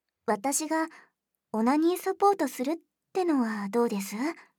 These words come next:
催眠状態でのオナニー、いわゆるサイニーってすっごく気持ちいいらしいですよ。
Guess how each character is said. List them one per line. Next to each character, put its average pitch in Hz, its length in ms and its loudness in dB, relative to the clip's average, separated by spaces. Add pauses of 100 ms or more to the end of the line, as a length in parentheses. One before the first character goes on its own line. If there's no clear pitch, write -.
(2250)
催 320 380 4
眠 370 220 6
状 403 200 6
態 359 220 6
で 240 120 6
の 208 240 -2
オ 247 40 4
ナ 311 160 6
ニ 220 340 4 (1080)
ー、 233 60 -2
い 202 40 -2
わ 240 160 2
ゆ 302 180 0
る 254 80 4 (840)
サ 339 300 4
イ 403 80 8
ニ 277 360 6
ー 330 40 -2
っ - 20 -16 (220)
て 285 80 -2 (880)
す - 220 -4
っ 220 60 -8 (260)
ご 302 140 -2
く 311 160 0
気 - 200 -2
持 247 160 4
ち 359 160 2
い 415 140 10
い - 20 8
ら 339 120 6
し 269 200 0
い - 20 0
で 233 120 4
す - 140 -8
よ。 226 380 0